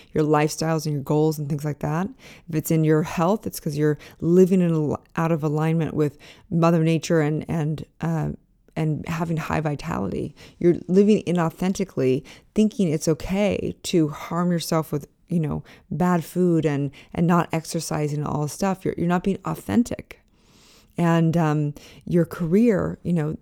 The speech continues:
we have been burdened by the programming of our world of the identity and saying that we should do certain careers. So when you live authentically, you're living au-, authentically in the four areas of your life.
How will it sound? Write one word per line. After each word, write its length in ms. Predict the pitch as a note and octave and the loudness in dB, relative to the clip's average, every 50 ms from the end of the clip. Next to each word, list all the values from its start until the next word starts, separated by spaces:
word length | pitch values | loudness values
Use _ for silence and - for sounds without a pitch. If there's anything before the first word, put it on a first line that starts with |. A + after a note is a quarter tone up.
| _ - | _ -6
we 180 | - E3 F3+ E3+ | -2 0 2 2
have 140 | F3+ F3 D#3+ | 2 0 0
been 240 | F3 F3 F3 E3 - - - - _ _ | 0 0 0 0 -2 -4 -14 -20 _ _
burdened 640 | - C#3 C#3 - F#3 G3 A3 B3 B3 G#3 E3+ D3+ D#3 | -10 -8 0 2 6 6 8 8 6 4 4 0 -2
by 160 | D#3 D#3 D#3 | -2 -2 0
the 100 | D#3 D3+ | 0 -2
programming 760 | - - - - A3 A3+ G#3+ A3 F#3+ E3+ D#3 D3+ C#3+ D3 - | -2 -4 -4 -2 -2 0 2 2 0 0 0 -2 -2 -4 -4
of 240 | - - E3 D3+ D3 | -4 -4 -4 -2 0
our 320 | D#3 D#3 D3+ D3 D3 C#3+ - - - _ _ | 0 0 0 0 -2 -4 -8 -14 -20 _ _
world 400 | D#3 D#3+ F#3 G#3 G#3+ G#3 F#3+ E3 | -4 0 2 4 4 4 4 2
of 80 | D#3+ D3+ | 2 2
the 60 | D#3+ | 2
identity 540 | D3+ D3+ C#3+ - E3+ G3 F#3 F#3 F3 F3 D#3 | 2 2 0 0 0 0 -2 -2 0 0 0
and 140 | D3+ D3+ | 0 -2
saying 280 | - - F3+ F3 F3+ E3+ | -2 -2 -2 0 0 0
that 120 | E3 G#2 | -2 -2
we 100 | - C#3 | -2 -4
should 380 | C#3+ - - - - G3 F#3 D#3+ | -6 -4 -8 -4 -2 -2 -2 0
do 140 | E3+ F3 E3+ | -2 -2 -2
certain 340 | - - - D#3 - D3+ D3+ | -2 -4 -4 -4 -4 -4 -8
careers. 720 | - - D#3 E3 G3 A3 G3+ - - - - - - - - - - - - | -8 -6 -2 0 0 0 0 -2 -4 -6 -10 -12 -16 -20 -20 -20 -20 -20 -16
So 200 | - - G3+ F#3 | -2 2 2 4
when 140 | E3+ F#3 F3+ | 4 4 6
you 120 | F3 F3 | 6 4
live 460 | E3+ E3+ E3+ F#3 G#3 A3 A3+ G#3 G3 - - | 4 4 6 6 6 6 6 4 0 -4 -6
authentically, 800 | D#3+ E3+ - - - A3 C4 C4 - G3+ - - - D3 - C3+ | -6 -6 -6 -2 2 2 2 4 2 0 -2 -2 -6 -6 -6 -2
you're 200 | D#3 D#3 E3 E3 F#3 | -2 0 2 2 2
living 320 | E3+ F#3 F#3+ F#3 F3 - - | 4 4 4 2 2 0 -2
au-, 220 | - E3+ D#3 - - - - - - - - | -6 -6 -6 -6 -10 -12 -14 -14 -14 -6 -6
authentically 480 | A#3 - - F#3+ F3+ F#3+ F3+ - - F3 | -4 0 0 0 0 0 -2 -2 0 0
in 60 | E3 | 0
the 80 | D#3 | 0
four 360 | - - - - F3 F3+ E3 - | -2 -2 0 2 2 2 2 2
areas 280 | D#3+ D#3 D#3 D3+ C3+ D3 | 2 2 2 0 0 -4
of 80 | C#3+ | -6
your 140 | C#3+ D3 C#3+ | -6 -4 -4
life. 380 | C#3+ D3+ F#3 G3 F3 - - | -2 -2 -2 -2 -2 -4 -8